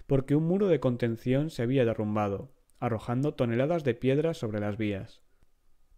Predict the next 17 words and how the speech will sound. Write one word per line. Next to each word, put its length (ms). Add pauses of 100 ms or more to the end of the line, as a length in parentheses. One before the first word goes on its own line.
(200)
"Así 240
como 240
todos 340
hemos 200
de 80
pensar 320
en 120
el 100
bienestar 460
de 100
nuestro 380
prójimo 640
antes 320
que 100
en 60
el 140
propio, 520